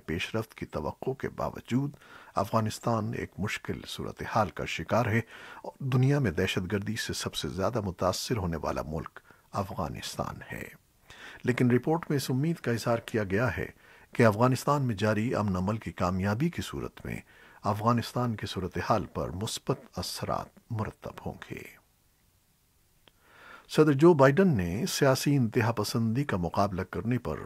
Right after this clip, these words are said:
زور دیا ہے، جس کے نتیجے میں امریکی کیپٹل پر ہنگامہ ہوا۔ صدر نیشنل پریئر بریک فاسٹ کے موقع پر بات کر رہے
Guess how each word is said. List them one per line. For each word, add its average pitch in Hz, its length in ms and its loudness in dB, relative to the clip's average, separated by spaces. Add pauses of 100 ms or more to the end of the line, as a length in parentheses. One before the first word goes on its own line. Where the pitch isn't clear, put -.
(120)
زور 127 300 2 (120)
دیا 60 220 -6 (120)
ہے، 131 100 -2
جس 113 220 -2
کے 110 100 -4
نتیجے 107 380 0
میں 110 160 4 (460)
امریکی 107 600 2
کیپٹل 92 520 -4
پر - 240 -10 (160)
ہنگامہ 90 400 -4
ہوا۔ - 360 -10 (880)
صدر 147 300 6 (100)
نیشنل 123 540 2 (100)
پریئر 127 420 4
بریک 101 380 0
فاسٹ - 360 -2
کے 92 100 -8
موقع 87 300 -4 (100)
پر 64 300 -8
بات 95 420 -4
کر - 180 -4
رہے 60 220 -6